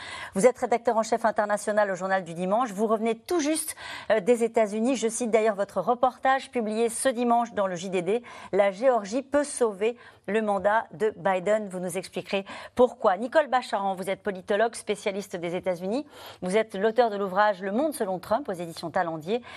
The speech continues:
et Les grands jours qui ont changé l'Amérique, ouvrage qui vient de paraître, reparaître chez Pocket. Laurence Nardon, vous êtes, euh, chercheur, responsable du programme États-Unis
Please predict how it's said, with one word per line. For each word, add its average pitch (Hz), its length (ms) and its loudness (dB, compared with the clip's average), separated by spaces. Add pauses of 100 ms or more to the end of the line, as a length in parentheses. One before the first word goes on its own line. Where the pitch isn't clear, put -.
(160)
et 175 80 -2
Les 170 100 -4
grands 185 200 -6
jours 214 200 -6
qui 175 140 -8
ont 170 80 -6
changé 175 300 -6
l'Amérique, 170 420 -2
ouvrage 180 300 -2
qui - 120 -12
vient 220 180 0
de 294 60 -10
paraître, 233 440 -2 (280)
reparaître 196 580 -2
chez 254 360 -2
Pocket. 311 440 0 (320)
Laurence 285 280 4
Nardon, 254 320 2
vous 208 160 -2
êtes, 214 180 0
euh, 180 280 2
chercheur, 269 640 2
responsable 220 600 0
du 185 100 -8
programme 196 380 0
États-Unis 190 540 -4